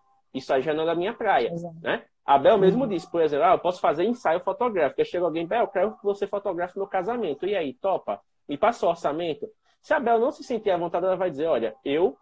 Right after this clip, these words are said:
Speaker 1: não faço casamento. Eu posso fazer o seu pré-wedding, se você desejar, porque é um ensaio. Eu posso fazer uma introdução. E pra cerimônia eu posso indicar um, um amigo meu que ele é especialista em casamento,
Speaker 2: Isso.
Speaker 1: ele vai te atender super bem."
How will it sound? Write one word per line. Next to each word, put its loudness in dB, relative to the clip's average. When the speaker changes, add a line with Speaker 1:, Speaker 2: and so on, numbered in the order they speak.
Speaker 1:
não -2
faço -2
casamento. -4
Eu -12
posso -2
fazer 2
o -2
seu -2
pré-wedding, 0
se -16
você -4
desejar, -2
porque -12
é -2
um -2
ensaio. 0
Eu 2
posso 0
fazer 4
uma 2
introdução. 0
E 2
pra 4
cerimônia 2
eu -4
posso -2
indicar 0
um, 0
um 6
amigo 0
meu 4
que -6
ele 2
é 2
especialista -2
em -2
casamento, 0
Speaker 2:
Isso. 0
Speaker 1:
ele -2
vai -2
te -4
atender 0
super -4
bem." -4